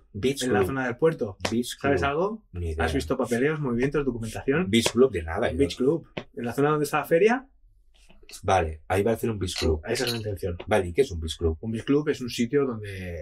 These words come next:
Speaker 2: la gente, pues, eh, un sitio de glamuroso, de playa, donde puedes cenar, un comedor grande,
Speaker 1: Vale, un
Speaker 2: cubateo,
Speaker 1: restaurante.
Speaker 2: cocteleo,
Speaker 1: Vale, ya,
Speaker 2: tarareo,
Speaker 1: guay. Y lo va a
Speaker 2: el
Speaker 1: llevar,
Speaker 2: concepto
Speaker 1: y lo
Speaker 2: de
Speaker 1: va a llevar, ¿quién lo va a llevar, no?
Speaker 2: No sé, yo no sé
Speaker 1: Pero
Speaker 2: quién
Speaker 1: sé
Speaker 2: lo
Speaker 1: que lo va a
Speaker 2: hará.
Speaker 1: hacer, pero eso es de, eso que en, eso es de costas,
Speaker 2: Eso
Speaker 1: ¿no?
Speaker 2: ya te he dado faena.
Speaker 1: Joder,
Speaker 2: Que
Speaker 1: o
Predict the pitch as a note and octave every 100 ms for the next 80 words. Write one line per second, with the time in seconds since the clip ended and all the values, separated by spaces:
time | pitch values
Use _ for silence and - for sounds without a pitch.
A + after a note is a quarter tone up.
0 | D2 D2+ - G2+ A#2 A2+ G#2+ - - -
1 | - - G#2 G2 F#2+ F#2+ F#2 A2 G2 F#2
2 | F2 F#2+ F#2 C#3 C#3+ A#2+ F#2+ C3 D3 C#3
3 | A#2+ G#2+ G#2+ G2 G2+ A#2+ C#3 A#2+ A2+ G#2
4 | F#2 A2+ D3+ D3 C#3 C#3+ A#2+ G#2+ G2+ B2
5 | C3 - D#3 D#3 D3 B2 - A#2+ C#3+ D3
6 | - - - C#3 D3 C#3 C#3+ - G2+ F2+
7 | F#2 G#2 A#2+ C3+ - - G2 G#2+ A2+ G#2+
8 | F#2 E2+ D#2+ D#2+ - E3 - - F#2 F2
9 | - - - G2+ A2+ C#3 F#2+ F#2+ A2 G#2+
10 | G2+ A2+ F2+ F2+ G2 G#2 G2 G#2+ G#2 G2+
11 | F#2 F2 F2 E2+ G2 G#2+ G2+ G#2+ F2+ E2+
12 | A#2 A#2+ F#2 G#2 G2 G#2 F#2 G#2 D3 B2
13 | - - - - - -